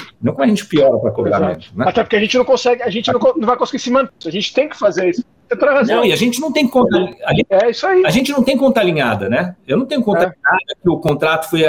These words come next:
Speaker 1: negociado em Londres, em Paris, e o que eu vou cobrar qualquer coisa aqui.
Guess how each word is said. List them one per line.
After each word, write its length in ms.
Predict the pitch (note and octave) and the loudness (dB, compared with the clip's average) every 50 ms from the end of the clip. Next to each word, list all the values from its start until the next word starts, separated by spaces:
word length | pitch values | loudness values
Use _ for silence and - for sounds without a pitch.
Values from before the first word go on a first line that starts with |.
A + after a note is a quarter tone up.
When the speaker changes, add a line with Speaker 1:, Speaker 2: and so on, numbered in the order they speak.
| D3+ D3+ - | 2 0 -2
Speaker 1:
negociado 500 | C#3 C#3+ C#3+ D3+ D3 - E3+ D#3 - D3 | -2 0 0 0 0 0 0 0 0 0
em 60 | D3 | 0
Londres, 600 | C#3 C3 B2+ C3+ D3+ F3 F#3 F3+ D3 B2+ A#2+ A#2+ | 2 2 2 2 4 4 2 2 2 0 -2 -2
em 140 | B2+ C3+ C3 | -2 -2 0
Paris, 640 | - D3+ B2 A2+ A#2 C3 E3 F#3 G3+ F#3 D#3 C3 B2 | 0 0 2 2 2 0 0 0 0 0 0 0 0
e 160 | B2 C3+ C3+ | 0 0 0
o 40 | B2+ | 0
que 60 | - | 0
eu 60 | D3+ C#3 | 0 0
vou 120 | D#3+ D#3 | 0 -2
cobrar 300 | - C#3+ C3+ D3 D#3 D#3 | -2 -2 0 0 0 0
qualquer 280 | - - C#3+ - D3 - | 0 -4 -6 -6 -8 -8
coisa 320 | - - C#3 A#2+ A2+ A2 | -4 -4 -2 -2 -2 -4
aqui. 460 | G#2+ - _ _ - C#3+ C3+ A#2+ - | -8 -8 _ _ -8 -6 -6 -6 -6